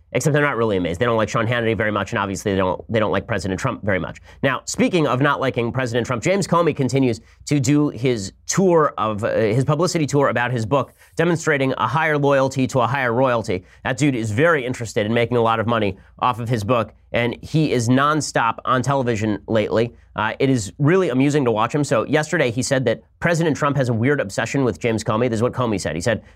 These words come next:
"Donald Trump is treating me like a scorned high school date." Dude, you're the one who literally went and wrote a book about how much you don't like Trump.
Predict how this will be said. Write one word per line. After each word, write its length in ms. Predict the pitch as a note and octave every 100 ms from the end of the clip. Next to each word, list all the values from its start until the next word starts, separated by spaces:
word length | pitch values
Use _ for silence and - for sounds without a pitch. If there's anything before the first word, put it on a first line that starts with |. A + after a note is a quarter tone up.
| -
"Donald 260 | - C#3 D#3
Trump 220 | - C#3+
is 100 | A#2+
treating 320 | - E3 D3+
me 240 | C3 A#2 - _
like 160 | C3 B2
a 60 | A#2
scorned 420 | - D3 C#3+ B2+
high 120 | C#3
school 260 | C3 B2+ G#2
date." 340 | A2 D3+ - - - - - - - -
Dude, 240 | A2+ G3 E3
you're 220 | C#3 A3
the 80 | C4+
one 180 | G#3+ F#3
who 280 | D3+ C3
literally 360 | D3 F#3+ G#3+ G#3
went 340 | D#3+ D3+ D#3+ -
and 180 | B2+
wrote 140 | C3 D3+
a 100 | C3
book 360 | G#2 D3 G#2+ -
about 220 | B2+ C3
how 140 | C3 D3+
much 240 | D3+ -
you 120 | C3 C3+
don't 280 | C#3 C3+
like 220 | B2+ C3+ -
Trump. 300 | C3 D#2